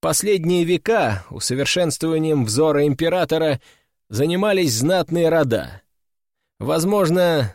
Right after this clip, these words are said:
сыграла на руку их безалаберность, но это слишком хорошо, чтобы быть правдой. Но какой бы ни была причина беспорядков в столице Российской империи, это можно использовать в свою пользу.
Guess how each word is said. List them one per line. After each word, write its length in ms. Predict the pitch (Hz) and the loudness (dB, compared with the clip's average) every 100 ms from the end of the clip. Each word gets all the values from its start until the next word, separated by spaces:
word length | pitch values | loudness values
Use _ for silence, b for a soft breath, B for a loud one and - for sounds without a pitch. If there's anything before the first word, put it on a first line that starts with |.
| _ | _
сыграла 560 | - 139 147 170 156 | -8 -4 0 2 2
на 180 | 156 160 | 2 2
руку 240 | 151 147 156 | 0 0 0
их 140 | 117 | 0
безалаберность, 1080 | 143 139 165 185 180 104 92 71 - - - _ _ _ _ - | 0 2 2 0 0 -2 -6 -10 -14 -16 -20 _ _ _ _ -12
но 180 | 135 196 | -10 -6
это 420 | 185 165 170 156 | -8 -4 -2 -2
слишком 500 | - 185 180 - 160 | -4 -4 -4 -2 -6
хорошо, 600 | - 190 160 - 120 92 | -2 -2 -2 -2 -4 -4
чтобы 320 | - 113 120 | -4 -2 0
быть 240 | 120 113 - | 0 -4 -2
правдой. 560 | 123 95 80 64 - _ _ _ _ _ _ _ _ _ 113 | -2 -2 -8 -18 -20 _ _ _ _ _ _ _ _ _ -2
Но 160 | 160 | 0
какой 340 | 202 - 240 180 | 0 0 0 2
бы 120 | 202 | 2
ни 120 | 202 | 0
была 420 | 185 208 220 165 | 2 2 2 0
причина 480 | - 123 - 151 127 | 0 -4 -2 0 0
беспорядков 840 | 123 - 147 147 135 - 123 - - | -2 -2 0 0 0 -2 -6 -6 -12
в 60 | - | -4
столице 500 | 139 143 127 - 139 | 0 0 0 0 2
Российской 560 | 135 - 135 - 151 | 2 2 0 0 0
империи, 600 | 156 151 196 175 165 135 b b b b - | 0 0 0 2 2 0 b b b b -16
это 200 | 107 139 | -8 -2
можно 360 | 165 151 156 151 | 0 0 0 -2
использовать 640 | - 170 143 147 147 135 | -2 0 2 2 2 -2
в 120 | - | -4
свою 420 | - 143 165 165 | -2 0 2 2
пользу. 580 | 127 143 95 90 - | 2 0 0 -6 -16